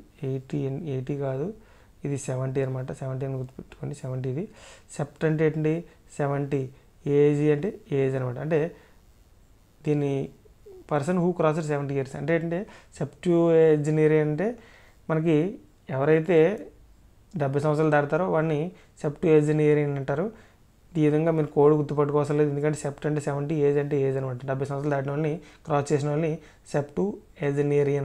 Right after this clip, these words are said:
అంటారు. నెక్స్ట్ చూడండి, vagabond. vagabond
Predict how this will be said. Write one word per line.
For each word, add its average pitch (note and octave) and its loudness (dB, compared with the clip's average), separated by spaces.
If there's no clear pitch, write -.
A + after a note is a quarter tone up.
అంటారు. C3 -4
నెక్స్ట్ - -4
చూడండి, D3 0
vagabond. C#3 2
vagabond D3+ 4